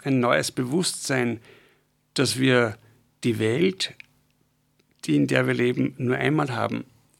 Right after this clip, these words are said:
schürt das Bewusstsein und schärft das Bewusstsein, dass die Menschen, mit denen wir zusammenleben, einmalig sind. Äh, und schärft auch das Bewusstsein, dass wir Menschen endlich sind und nicht die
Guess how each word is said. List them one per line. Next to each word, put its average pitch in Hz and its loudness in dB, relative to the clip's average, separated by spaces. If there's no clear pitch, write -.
schürt 147 -4
das 127 -10
Bewusstsein 131 -4
und 120 0
schärft 135 -2
das 131 -8
Bewusstsein, 127 -4
dass - -4
die 127 -2
Menschen, 131 0
mit 127 -2
denen 120 0
wir 113 -4
zusammenleben, 117 -2
einmalig 123 2
sind. 110 -10
Äh, 123 4
und 143 2
schärft 143 0
auch 131 -4
das 131 -8
Bewusstsein, 131 -6
dass 117 -4
wir 127 2
Menschen 120 0
endlich 139 0
sind 107 -4
und 131 4
nicht 135 -2
die 120 0